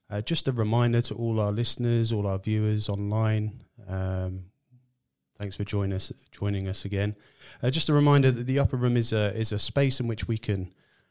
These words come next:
uh, get into biblical topics. It's a safe space to, to share, to grow, to investigate, and, um, yeah, just to, just to get into it in an open, open environment. Um,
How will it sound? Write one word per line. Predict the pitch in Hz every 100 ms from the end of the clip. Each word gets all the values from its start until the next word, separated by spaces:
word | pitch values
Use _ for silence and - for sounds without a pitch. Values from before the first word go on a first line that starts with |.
| _ _ -
uh, | 101 110
get | 131
into | 135 131
biblical | 120 127 123 120 113
topics. | - 135 135 - - - -
It's | 113
a | 113
safe | - 127 117
space | - 120 120 -
to, | - 101
to | -
share, | 107 - 120 123
to | 123
grow, | 113 117 117 120 123 - _ _ _
to | -
investigate, | 104 113 123 - 117 117 117 - _ _ _ _ - _ _ _
and, | 110 107 107 104 104 110
um, | 110 110 107 104 98 - _ _ -
yeah, | 110 165 127 -
just | 123 -
to, | 120 113
just | 113 135 -
to |
get | 113 113
into | 135 131
it | 110
in | 110
an | 113
open, | 113 110 110 104 104 -
open | 117 113 110
environment. | 104 117 131 123 101 - _ _ _ _ _ _ _ _ _ _ _ _ _ _ -
Um, | 127 131 127 120